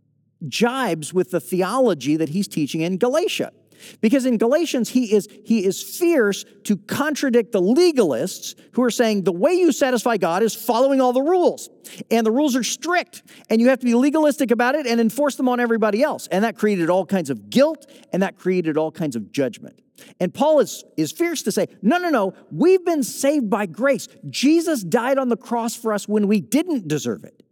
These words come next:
and we can't deserve it, and we don't need to deserve it. You just have to accept it." And that then shapes the way Paul sees his relationship with the Galatians. Uh, Jesus can look back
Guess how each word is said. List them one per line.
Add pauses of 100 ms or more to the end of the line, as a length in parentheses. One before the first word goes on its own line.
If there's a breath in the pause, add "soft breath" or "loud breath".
(360 loud breath)
and
we
can't
deserve
it, (340 loud breath)
and
we
don't
need
to
deserve
it.
You
just
have
to
accept
it." (400 loud breath)
And
that
then
shapes
the
way
Paul
sees
his
relationship
with
the
Galatians. (420 loud breath)
Uh, (560)
Jesus (680)
can
look
back